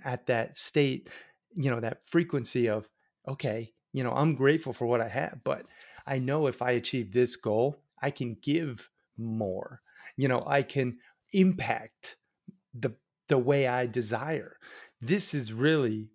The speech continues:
what will help you get there in record time, by the way. Like, I know we're getting a little woo-woo here. Stick with me, because the more disease will run rampant in your life if you don't cut that crap, like,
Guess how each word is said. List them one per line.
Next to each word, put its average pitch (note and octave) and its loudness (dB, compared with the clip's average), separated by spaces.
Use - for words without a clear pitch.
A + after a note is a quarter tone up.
what C3 0
will C#3+ 4
help D#3+ -2
you A#2+ -2
get E3 4
there A2+ 2
in G#3 6
record B2+ 6
time, B2 0
by A2+ 4
the A2 2
way. G#2+ -2
Like, B2 2
I C3+ 2
know E3+ 4
we're C#3+ 0
getting D3 2
a C3+ 2
little C#3 8
woo-woo D3 6
here. E3 6
Stick - 2
with C#3 2
me, D3 2
because B2+ 2
the D3 6
more C#3+ 4
disease A#2+ 0
will C#3 6
run B2+ 4
rampant A2 0
in A#2+ 0
your A2+ 0
life G2+ 2
if A#2 -2
you A#2 -6
don't G#2+ -2
cut - -2
that A2 0
crap, A2 -2
like, G2 -2